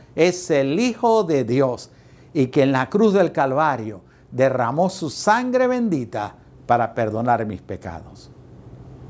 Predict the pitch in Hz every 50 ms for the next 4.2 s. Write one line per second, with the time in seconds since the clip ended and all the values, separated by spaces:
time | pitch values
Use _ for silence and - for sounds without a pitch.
0 | - - - - - - - - - - - 135 139 151 139 - 170 156 151 147
1 | 147 143 190 214 208 214 - 208 185 196 190 - - - 123 110 92 - - -
2 | - - - - - - - - - - - - - 117 113 - - 104 113 139
3 | 160 170 151 - 120 110 - - 120 113 117 107 - - 110 107 101 - - -
4 | 95 87 82